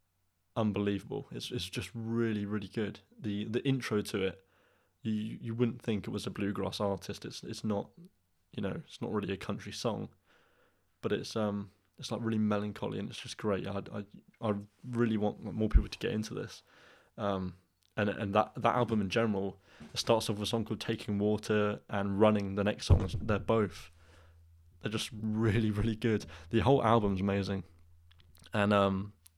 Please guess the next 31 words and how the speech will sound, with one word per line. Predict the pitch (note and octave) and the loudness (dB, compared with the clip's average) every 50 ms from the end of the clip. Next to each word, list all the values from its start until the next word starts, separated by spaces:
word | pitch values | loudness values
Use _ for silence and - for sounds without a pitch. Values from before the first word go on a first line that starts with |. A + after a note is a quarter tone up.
| _ | _
yeah, | - C3 C3 A2+ | 2 4 6 6
I | G#2+ G#2+ G#2+ | 6 4 4
think | G2 D3+ D3 C#3 | 2 0 0 0
it's | B2 G#2 | 0 -2
really | A2+ A2+ A2+ C3 C3+ C3 A#2+ A#2 | -2 -2 0 0 2 2 0 0
good, | A2 C#3 C3 B2+ A#2+ A#2+ - - _ _ _ _ _ _ _ _ _ _ _ _ _ _ _ - | 0 2 2 2 2 -2 -6 -14 _ _ _ _ _ _ _ _ _ _ _ _ _ _ _ -8
a | B2+ | 0
progression | - - - - C3+ C3+ C3+ C3 - - G#2 G2 | 2 2 4 6 6 4 4 4 2 0 0 0
in | F#2+ F#2+ | 0 -2
the | - - | -4 -2
country | - A#2 A#2 A#2 - - A2+ A2+ A2+ G#2 - _ _ - | -2 -2 -2 -2 -2 -6 -8 -8 -10 -12 -14 _ _ -6
genre, | A2 G#2+ G#2 G2 G2 G2+ G2 G2 F#2+ - | -2 0 0 0 0 -2 -6 -6 -8 -8
which | A2+ A2 G#2+ - - - - | -8 -8 -8 -10 -12 -8 -4
hasn't | B2 A2 G2+ A2 | -4 -2 -2 -2
been | G2+ G2 F#2+ | -4 -4 -6
seen | - A2 G#2+ G2+ | -4 -4 -6 -6
for | - G#2+ G2 - - - - - _ _ _ _ _ _ - | -6 -8 -10 -10 -12 -18 -20 -20 _ _ _ _ _ _ -6
decades, | G#2+ G2+ F#2 - G#2+ G#2 G2 - | -6 -6 -6 -6 -10 -10 -10 -8
probably | - - G#2+ G#2+ G#2+ G#2 G#2 | -6 -6 -6 -4 -4 -6 -4
not | G#2 G#2+ G#2+ - | -4 -4 -4 -6
since, | - G#2 - - - | -8 -8 -10 -8 -6
like, | G#2 F#2+ F#2+ F#2 - - - - - - - - - - | -4 -6 -6 -6 -10 -16 -20 -20 -20 -20 -20 -20 -8 -2
Neil | A2 G#2 G#2+ A2 G#2+ G2 F#2+ | 0 2 4 4 4 2 0
Young | F#2+ G2 G2+ G2+ G2 F#2+ F#2+ | 0 0 0 0 0 -2 -4
and, | G2+ G2 G2 G2 G2 F#2+ - - - _ _ _ _ _ _ _ _ _ _ _ _ - - G2+ - - - | -6 -6 -6 -8 -8 -10 -12 -16 -20 _ _ _ _ _ _ _ _ _ _ _ _ -20 -18 -16 -12 -8 -6
you | A2+ G#2+ G2 | -4 -4 -4
know, | F#2+ F#2 F#2+ | -2 -2 0
those | G#2 G#2+ G#2 - | 2 2 0 0
sort | - - - G2+ G#2+ A2 | -4 -8 -10 -10 -10 -12
of | A2+ - | -12 -8
artists, | - G2 G2 G2 F#2 - - - - - - - - - - - - | -6 -4 -4 -4 -6 -6 -8 -10 -10 -10 -12 -14 -12 -12 -10 -10 -12